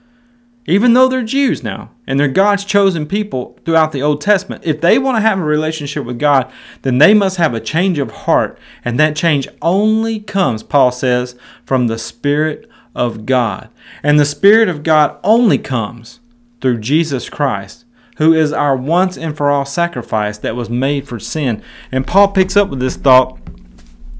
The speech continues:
as we're gonna finish chapter three in this podcast today. And thank you for listening, by the way, and thank you for sharing the Grind It podcast.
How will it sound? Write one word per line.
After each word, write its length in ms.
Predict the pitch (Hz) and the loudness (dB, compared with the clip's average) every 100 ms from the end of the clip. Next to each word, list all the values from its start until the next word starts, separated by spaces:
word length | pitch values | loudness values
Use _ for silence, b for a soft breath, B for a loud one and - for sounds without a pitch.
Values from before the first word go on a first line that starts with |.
| - | -4
as 240 | 139 127 | 0 0
we're 120 | 135 151 | 0 0
gonna 240 | 147 117 | 0 0
finish 380 | 175 156 120 - | 0 0 -2 -2
chapter 320 | 156 139 127 | -2 -2 -4
three 480 | - 143 143 117 - | -4 0 0 0 -2
in 160 | 120 | -4
this 140 | 123 127 | -4 -4
podcast 640 | - 123 120 - 110 107 | -2 -2 -2 -4 -4 -4
today. 560 | - 104 107 120 107 - B B B | -10 -8 -2 -2 -2 -8 B B B
And 160 | 120 113 | -8 -2
thank 240 | 185 185 | 0 0
you 100 | 151 | -4
for 120 | 120 117 | -4 -2
listening, 380 | 127 131 131 | -2 -4 -8
by 140 | 123 113 | -6 -6
the 60 | |
way, 140 | 113 117 | -4 -4
and 80 | 110 | -4
thank 280 | 147 147 123 | -6 -6 -8
you 40 | |
for 140 | 120 | -8
sharing 300 | 107 135 131 | -6 -2 0
the 60 | 117 | -2
Grind 260 | 107 113 107 | -2 -4 -6
It 80 | |
podcast. 680 | - 127 - 107 104 95 - | -4 -4 -4 -8 -8 -10 -16